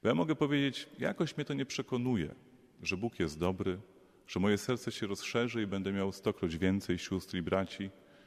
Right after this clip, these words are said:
Jakoś mnie to nie przekonuje, że Bóg patrzy na mnie teraz z miłością". Ale co to oznacza? To oznacza, że odbieram sobie możliwość wypełnienia tego niedosytu, tego przeczucia, że jest coś więcej.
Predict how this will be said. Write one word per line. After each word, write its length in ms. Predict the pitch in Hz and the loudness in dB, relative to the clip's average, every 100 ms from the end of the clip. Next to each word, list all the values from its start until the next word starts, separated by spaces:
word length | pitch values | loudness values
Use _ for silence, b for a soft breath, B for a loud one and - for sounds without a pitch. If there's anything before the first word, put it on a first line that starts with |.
| b b b b b b | b b b b b b
Jakoś 280 | 117 143 - | 2 4 2
mnie 80 | |
to 80 | 135 | 6
nie 120 | 135 | 8
przekonuje, 640 | 123 - - 117 117 120 90 | 8 6 8 12 12 12 10
że 100 | 82 | 4
Bóg 220 | 85 87 | 0 0
patrzy 380 | 98 95 - 95 | 2 2 0 0
na 140 | 95 | 2
mnie 200 | 92 90 | 0 -2
teraz 280 | 92 92 85 | -2 -2 -2
z 60 | - | -2
miłością". 540 | 85 82 78 - 78 - _ _ _ _ _ _ _ _ _ _ _ - B B B B B B - | 0 0 -4 -8 -10 -12 _ _ _ _ _ _ _ _ _ _ _ -20 B B B B B B 0
Ale 120 | 101 | 0
co 120 | - | 4
to 100 | 160 | 4
oznacza? 500 | 98 87 76 - - - - - | 6 6 6 4 -4 -10 -16 -2
To 100 | 120 | 0
oznacza, 380 | 135 185 165 | 2 4 6
że 220 | 139 135 - | 8 6 6
odbieram 460 | 117 107 165 214 | 2 4 6 6
sobie 520 | 151 147 135 131 127 127 - - 110 | 6 2 4 4 4 -2 -10 -8 4
możliwość 880 | 113 110 107 135 101 90 82 - - | 6 6 4 2 4 4 4 -2 -6
wypełnienia 600 | 98 110 110 107 131 143 | -2 4 6 8 8 6
tego 460 | 127 120 113 113 117 - - - | 2 2 4 4 2 -6 -18 -4
niedosytu, 760 | 113 123 127 123 - 87 - - - - - _ _ _ _ | 4 6 4 2 -2 -4 -6 -20 -20 -20 -20 _ _ _ _
tego 220 | 104 104 | -4 -2
przeczucia, 720 | 104 - 123 - 165 170 147 | -2 2 0 2 -2 0 0
że 140 | 131 131 | 2 4
jest 200 | 127 - | 2 0
coś 160 | 113 | -4
więcej. 460 | 104 87 78 - - | 0 -2 -2 -8 -20